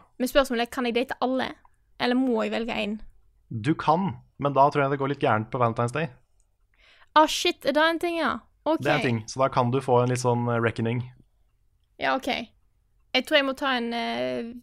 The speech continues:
Speaker 1: prat med deg etterpå om litt sånn stuff, sånn at jeg ikke fucker opp noen greier.
Speaker 2: Mhm.
Speaker 1: Fordi, eh, ja,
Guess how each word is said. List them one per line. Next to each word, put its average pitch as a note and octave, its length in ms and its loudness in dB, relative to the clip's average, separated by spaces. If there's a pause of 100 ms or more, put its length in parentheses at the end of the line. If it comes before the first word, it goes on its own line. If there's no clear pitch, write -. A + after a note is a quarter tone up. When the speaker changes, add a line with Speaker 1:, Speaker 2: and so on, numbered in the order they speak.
(280)
Speaker 1:
prat B3 220 2
med A3+ 100 -2
deg A#3 160 2
etterpå - 240 -8
om A#3 280 -2
litt A3+ 200 -6
sånn A3+ 120 -6
stuff, D4+ 360 2
sånn B3+ 140 -8
at A#3 80 -10
jeg A#3+ 100 -6
ikke - 160 -12
fucker A3+ 240 -8
opp A3 80 -14
noen A#3+ 160 -8
greier. A3+ 280 -2 (580)
Speaker 2:
Mhm. A2 180 0
Speaker 1:
Fordi, A#3+ 180 2
eh, A2+ 180 -2
ja, A#3+ 140 2